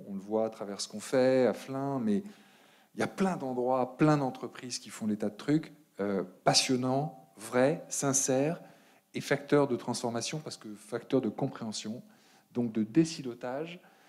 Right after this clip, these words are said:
et donc, de se capaci-, de, de, de, de, de, on se crée la capacité à écrire un récit commun. Alors qu'avant, le récit, il était toujours s-, sectoriel ou clanique. Ou, euh, vous voyez ce que je veux dire ? Je pense que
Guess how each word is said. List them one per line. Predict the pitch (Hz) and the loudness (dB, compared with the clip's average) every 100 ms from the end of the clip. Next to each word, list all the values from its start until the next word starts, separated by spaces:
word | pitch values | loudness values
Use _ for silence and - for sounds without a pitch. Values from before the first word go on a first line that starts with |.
| _ - | _ -2
et | 117 | 2
donc, | 120 139 139 | 4 4 4
de | 120 | -2
se | 131 | 0
capaci-, | 127 127 135 - 135 - - | 0 2 2 0 -2 -4 -2
de, | 110 | -2
de, | - 110 - | -2 -6 -6
de, | 113 | -2
de, | 98 104 101 | 0 2 0
de, | 98 101 98 - - _ _ _ - - | 0 -4 -4 -8 -20 _ _ _ -20 -12
on | 107 | -8
se | - | -4
crée | - 156 | 2 4
la | |
capacité | 143 151 151 151 151 - 170 190 190 - | 4 4 2 0 -4 -6 -4 -2 -6 -4
à | 120 | -4
écrire | 123 - 147 | -2 -2 -2
un | 120 117 | -2 -2
récit | 123 - - | -4 -8 -4
commun. | 120 104 90 - _ _ _ - | 0 0 -2 -10 _ _ _ -6
Alors | 107 117 | -4 -2
qu'avant, | - 113 120 151 196 - - - _ | -2 2 4 4 2 -4 -20 -20 _
le | 113 | -6
récit, | 117 - 160 | -4 -4 -6
il | 139 | -6
était | 117 117 | -6 -8
toujours | - 151 139 | -4 -4 -2
s-, | 131 - - | -4 -6 -8
sectoriel | - - - 127 120 113 104 92 - - - _ _ | -10 -10 -4 -4 0 0 0 -2 -12 -20 -20 _ _
ou | 131 139 139 135 | -4 0 -2 -2
clanique. | 151 127 131 - - - _ - | 0 2 0 -4 -12 -14 _ -10
Ou, | 117 123 123 120 | -4 2 6 8
euh, | 107 101 101 | 8 6 4
vous | - | 0
voyez | 120 139 | 4 4
ce | 143 | 2
que | 123 | -4
je | |
veux | 110 | -6
dire ? | 104 101 - _ _ _ _ _ | -6 -6 -8 _ _ _ _ _
Je | - | -6
pense | 120 156 160 | -2 0 0
que | 131 113 | -2 -2